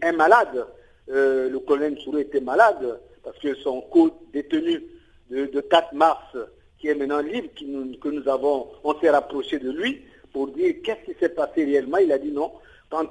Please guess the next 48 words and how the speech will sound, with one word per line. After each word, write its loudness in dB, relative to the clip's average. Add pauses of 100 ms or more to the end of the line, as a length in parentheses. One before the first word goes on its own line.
ils -6
étaient 4
là-bas, 4
il 0
avait 0
fait -8
aussi -8 (340)
une -6
crise. -4 (380)
Donc 0
une 0
crise 0
de, 0 (360)
euh, 0 (120)
c'est 2
un, 0
un 4
diabétique. -2 (400)
Donc, 0
euh, 6
au 6
tel 0
point -6
que -4
lorsqu'on -2
est -2
malade 2
de, -4
de -10
diabétique, -8 (440)
si -6
vous, -2 (140)
si 0
vous -2
n'êtes 0
pas 4
bien -2
suivi -8 (300)
et -2
si -6
les 4
conditions 0
de 4
vie 0
ne -2
sont 0
pas -6
bonnes, 6